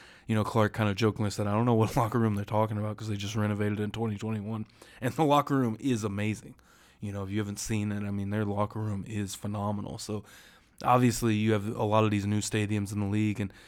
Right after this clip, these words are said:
we're talking about a stadium that's built in the sixties. So, you know, I get it. It's not up to the same standard that Allegiant Stadium or SoFi Stadium or, you know, some of these brand new stadiums have and, and have built. And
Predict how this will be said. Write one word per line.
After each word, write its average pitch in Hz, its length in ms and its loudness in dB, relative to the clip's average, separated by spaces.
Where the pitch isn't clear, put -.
we're 254 80 -8
talking 262 180 2
about 185 100 4
a 120 40 2
stadium 160 300 2
that's 107 120 -4
built 120 180 0
in 113 60 -6
the 110 60 -10
sixties. - 480 -6
So, 98 460 -2
you 127 80 0
know, 113 80 4
I 120 120 4
get 117 260 0
it. 101 160 0
It's 107 220 -6
not 110 300 0
up 113 160 -2
to 120 80 2
the 101 80 0
same 107 280 2
standard 104 520 -2
that 98 180 -2
Allegiant 107 500 2
Stadium 107 480 0
or 98 60 -2
SoFi 110 480 2
Stadium 104 600 -2
or, 98 180 -6
you 107 80 0
know, 101 80 0
some 110 240 2
of 104 80 2
these 101 160 0
brand 107 360 2
new 104 120 2
stadiums 107 720 -2
have 104 600 -2
and, 104 320 -6
and 104 160 -4
have 98 220 -6
built. 113 420 4
And 101 260 -10